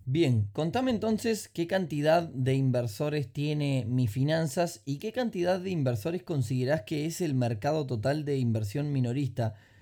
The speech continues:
por así llamarlo, porque si bien ustedes tienen oportunidades de montos grandes,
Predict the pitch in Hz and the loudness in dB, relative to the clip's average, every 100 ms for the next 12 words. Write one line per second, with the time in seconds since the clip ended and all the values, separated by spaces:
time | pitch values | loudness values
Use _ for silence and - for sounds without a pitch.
0 | - - 135 131 147 147 143 165 151 127 | -12 -4 -2 0 0 0 2 2 4 0
1 | - 131 127 131 107 127 147 170 160 170 | -2 -4 -2 -2 -2 -2 0 0 -2 -2
2 | 165 - 165 170 160 151 - 127 127 120 | -2 0 2 4 2 -2 -2 0 0 0
3 | 127 127 135 135 131 131 113 107 107 107 | 2 2 4 4 2 0 0 4 4 4
4 | 110 120 107 120 139 139 135 165 - | 2 2 4 6 6 4 4 0 -6